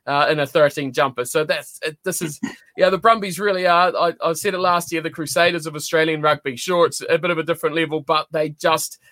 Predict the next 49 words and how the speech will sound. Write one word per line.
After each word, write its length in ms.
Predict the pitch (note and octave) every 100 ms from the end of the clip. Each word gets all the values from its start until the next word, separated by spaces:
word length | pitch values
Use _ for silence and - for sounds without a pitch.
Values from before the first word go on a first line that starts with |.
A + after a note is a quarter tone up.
| _
by 160 | E3 D#3+
Australian 460 | D3+ D#3+ D#3 D#3 D3
standards, 640 | - D3+ C#3+ C#3+ C3+ - _ _ _
churn 340 | - C#3+ F3
out 260 | D3+ D#3 - -
the 100 | D#3
next 260 | D#3 -
best 260 | - D#3 -
thing. 240 | G3 C3+ _ -
And 140 | D3+
their 80 | D#3
streaks 420 | - - F3 F3+
ahead 380 | D3+ F3 E3 D#3 _ _
of 140 | D#3+ D#3
what 160 | D#3+
the 80 | E3
other 140 | E3 D#3
teams 340 | F3 E3 D3
are 60 | D3+
doing 340 | E3+ F3 D#3
in 80 | D3+
those 220 | D#3+ D#3
sort 120 | D#3+
of 60 | D3+
levels. 260 | F3 D3+
The 80 | C3+
Reds 320 | C#3 F3+ F3
have 80 | D#3+
been 180 | E3 E3
really, 200 | F3 E3+
really 160 | E3 D3+
good 160 | F3
over 140 | E3 D#3+
the 80 |
last 240 | E3 D#3+ -
season 280 | F3+ D#3 D#3+
or 80 |
two, 200 | D3+ F3
but 160 | D#3+ C#3+
still 300 | - G#3 F#3+
the 80 | D3+
Brumbies 420 | G3 G3+ E3+ D3
consistently 600 | - D#3 F3 - D#3+ D#3+
at 100 | D#3
that 160 | D#3+ D3+
level. 340 | F3+ D#3+ C#3 _ _ _ -
They 140 | D#3
lose 300 | E3 F#3+ E3
guys 480 | - D#3+ D#3+ D3